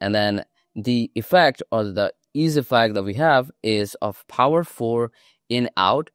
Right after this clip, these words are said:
which basically means that you start off pretty slow and then increase the speed by four times and then end it. So let's save, and if you look at it, this is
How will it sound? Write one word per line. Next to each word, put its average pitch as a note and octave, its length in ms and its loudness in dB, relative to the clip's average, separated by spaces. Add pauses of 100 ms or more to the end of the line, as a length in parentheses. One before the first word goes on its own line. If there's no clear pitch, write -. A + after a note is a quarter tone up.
(160)
which A#2+ 220 -8
basically E3+ 500 -2
means C#3 440 0
that A#2 260 2 (340)
you A#2 360 -2
start - 560 0
off F#3 180 2
pretty F3+ 180 -4
slow A#2 460 -2 (400)
and A#2 160 0
then C3 280 4 (580)
increase E3 420 0
the F3 100 -6
speed C#3+ 560 -4 (440)
by G2+ 500 2 (100)
four E3+ 300 0
times B2 480 -4 (320)
and G2+ 160 -4
then F#2+ 400 -2 (720)
end A#2+ 220 0
it. - 300 -8 (580)
So A2 460 0
let's C3 200 -4
save, E3 480 2 (120)
and G2+ 540 -2 (180)
if - 100 -14
you G2 60 -6
look G2+ 180 -6
at A#2 400 0 (300)
it, A#2 520 -8
this - 260 -8
is F#2 440 -8